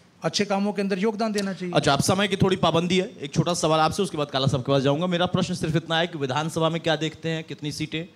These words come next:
Speaker 2: लोकसभा में, चूंकि लोकसभा पहले है तो संदेश वहीं से जाएगा और उसका असर भी कहीं ना कहीं विधानसभा की सीट पर आएगा।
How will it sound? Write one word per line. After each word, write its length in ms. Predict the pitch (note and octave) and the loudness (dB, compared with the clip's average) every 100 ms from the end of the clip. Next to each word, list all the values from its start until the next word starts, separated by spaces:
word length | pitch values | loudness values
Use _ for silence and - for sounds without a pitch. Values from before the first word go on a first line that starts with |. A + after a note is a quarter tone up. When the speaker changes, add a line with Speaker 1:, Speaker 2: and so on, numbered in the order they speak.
| - - - B2+ | -20 -20 -6 2
Speaker 2:
लोकसभा 480 | D#3 G3 G3 E3 | 4 4 2 0
में, 300 | D#3+ E3+ F3+ - | 0 -2 -4 -8
चूंकि 220 | D#3+ F3 | -6 -4
लोकसभा 360 | D#3+ D#3+ - D#3+ | -2 -4 0 -2
पहले 360 | D#3+ A#2+ D3 E3 | -2 -6 -2 -2
है 100 | E3+ | -2
तो 80 | |
संदेश 440 | E3+ D3+ D3 D#3+ D3+ | -4 -4 0 -2 -2
वहीं 220 | B2 D#3 | -4 -4
से 140 | D3 | -4
जाएगा 300 | B2+ B2 C3 | -4 -2 -2
और 60 | D#3+ | -4
उसका 220 | - E3 | -2 -2
असर 220 | C#3 D#3+ | -2 -4
भी 80 | D#3+ | -6
कहीं 180 | D#3 C#3 | -6 -6
ना 60 | C#3+ | -4
कहीं 180 | C#3+ | -4
विधानसभा 440 | D#3+ B2+ B2+ B2 B2+ | -4 -4 -6 -6 -6
की 140 | D3+ | -8
सीट 200 | C3+ A#2+ | -10 -10
पर 140 | - D#3 | -8 -8
आएगा। 480 | A#2+ A2 G#2+ D#2+ | -6 -6 -8 -14